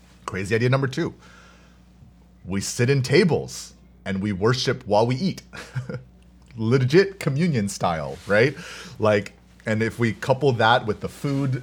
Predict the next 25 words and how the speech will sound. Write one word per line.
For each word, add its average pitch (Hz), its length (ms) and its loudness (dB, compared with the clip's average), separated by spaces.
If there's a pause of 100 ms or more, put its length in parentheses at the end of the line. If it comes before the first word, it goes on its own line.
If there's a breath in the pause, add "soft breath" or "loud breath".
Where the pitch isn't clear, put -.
idea 123 480 2
that 98 140 0
I 87 120 0
had 101 380 2
before, 135 560 0 (420 loud breath)
um, 87 640 0
right? 98 300 2
Like, 95 200 -4
what 104 260 2
if 170 140 0
food 135 760 -2 (100)
was 95 280 0
the 95 140 -2
beginning 117 580 0
of 69 160 -8
worship, - 520 -14 (420)
right? 107 240 2
We're 95 140 -4
gonna 107 160 -2
gather 120 380 2
together 110 520 -2
in 92 100 -2
these 78 160 -10
long 90 400 -4
tables. 107 800 -2